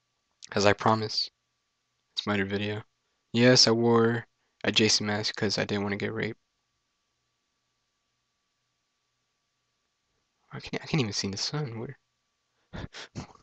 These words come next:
Oh my god. Panicking. It's the end of the world. Oh, no, don't want that. Don't want that. Ooh. Can I see the sun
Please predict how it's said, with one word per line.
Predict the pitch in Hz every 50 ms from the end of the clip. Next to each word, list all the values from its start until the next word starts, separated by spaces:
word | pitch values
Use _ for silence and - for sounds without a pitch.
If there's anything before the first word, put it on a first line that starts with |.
| - - - - - -
Oh | - - - _ _ _ _ - 104
my | 110 110
god. | - - 110 107 107 - _ _ _ _ _ - - _ - - _ _ _ _ _ _ _ _ _ _ _ _ _ _ -
Panicking. | - 107 104 107 - - 107 - _ _ - - _ _ _ _ _ - - _ _ _ _ _ _ _ _ -
It's | - -
the | 123
end | 135 143
of |
the | 156 165
world. | 170 190 196 190 190 190 196 196 190 180 175 _ _ _ _ _ _ _ _ - - _ _ _ -
Oh, | 127 123 113 110 113 - -
no, | 110 110 127 170 180 -
don't | 123 117
want | 131 139 -
that. | - 127 127 170 - _ - _ _ _ _ _ _ _ _ _ _ _ _ _ _ _ _ _ _ _ _ _ _ _ _ _ _ _ _ _ _ _ _ _ _ _ -
Don't | - 113
want | 120 - -
that. | 147 143 147 - -
Ooh. | 117 127 - _ _ - - _ - _ _ _ _ _ _ _ _ _ _ _ _ _ _ _ _ _ _ _ - -
Can | - - 120
I | 107
see | - 110
the | 110
sun | - - 127 135